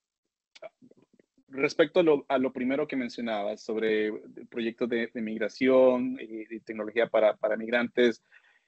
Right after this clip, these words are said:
em, importante recordar, si los,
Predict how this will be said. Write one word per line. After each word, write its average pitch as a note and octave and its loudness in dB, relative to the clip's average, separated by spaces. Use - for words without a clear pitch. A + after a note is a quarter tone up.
em, A#2 4
importante D#3 -4
recordar, D3+ 2
si A2+ -6
los, A2 -10